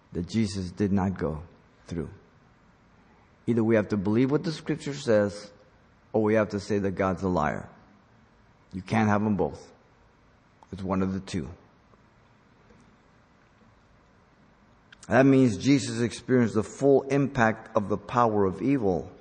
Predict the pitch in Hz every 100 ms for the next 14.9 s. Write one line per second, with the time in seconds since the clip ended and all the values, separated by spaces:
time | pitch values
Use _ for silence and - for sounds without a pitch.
0 | - - 107 104 107 120 117 107 113 107
1 | 90 - 90 - 127 117 - 90 80 101
2 | 85 110 107 101 95 90 87 - 160 170
3 | 120 101 - - 80 50 - - _ _
4 | _ _ - 104 101 113 175 - - -
5 | _ _ _ _ _ _ _ _ _ _
6 | _ _ _ 110 107 101 101 117 110 113
7 | 104 101 95 110 101 104 98 87 92 -
8 | _ _ _ _ _ _ _ _ _ _
9 | _ _ 120 117 104 110 104 98 76 110
10 | - 101 90 80 73 58 - - _ _
11 | _ _ _ _ - _ - - _ 110
12 | 131 156 156 143 139 113 117 110 120 139
13 | 156 156 147 - 127 120 113 98 92 90
14 | - - - 156 165 165 165 160